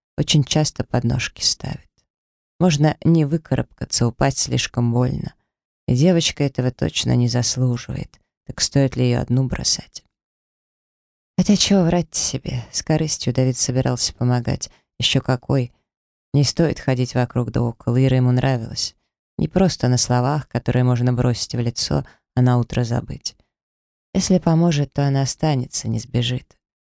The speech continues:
Особенно, когда правду про Давида узнает. Это чёртово прошлое никак не хочет отпускать.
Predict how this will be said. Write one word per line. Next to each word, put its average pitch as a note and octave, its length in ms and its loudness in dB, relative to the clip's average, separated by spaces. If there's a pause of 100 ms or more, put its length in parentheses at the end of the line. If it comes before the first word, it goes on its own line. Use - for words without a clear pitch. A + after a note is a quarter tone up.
(160)
Особенно, B2+ 580 2
когда A#2+ 320 0
правду C3 360 0
про B2 200 -2
Давида A2+ 400 -2
узнает. - 520 -8 (1300)
Это F#3+ 180 2
чёртово E3 540 2
прошлое D#3 560 0
никак D3 480 -2
не C#3 100 0
хочет - 460 -4
отпускать. - 960 -4